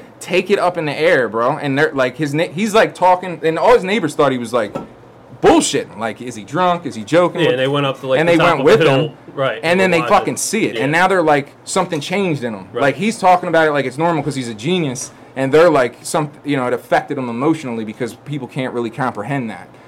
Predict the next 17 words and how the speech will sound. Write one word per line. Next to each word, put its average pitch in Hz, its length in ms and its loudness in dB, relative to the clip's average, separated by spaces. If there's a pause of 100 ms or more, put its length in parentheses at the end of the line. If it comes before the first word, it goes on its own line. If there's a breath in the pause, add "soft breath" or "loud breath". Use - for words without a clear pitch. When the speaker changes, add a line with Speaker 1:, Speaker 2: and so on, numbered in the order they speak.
Speaker 2:
because 131 240 -2
it 113 100 -8
defies 127 380 4
our 120 120 4
laws 117 260 4
of 104 80 -12
physics. 120 460 -2 (400 loud breath)
And, 127 260 -2
uh, 110 300 2 (180)
that 151 220 4
happened 131 360 0
way 127 100 2
Speaker 1:
So - 60 2
Speaker 2:
back. 160 100 2
Speaker 1:
what's, - 340 -2
so, 180 360 -4
uh, 170 80 -12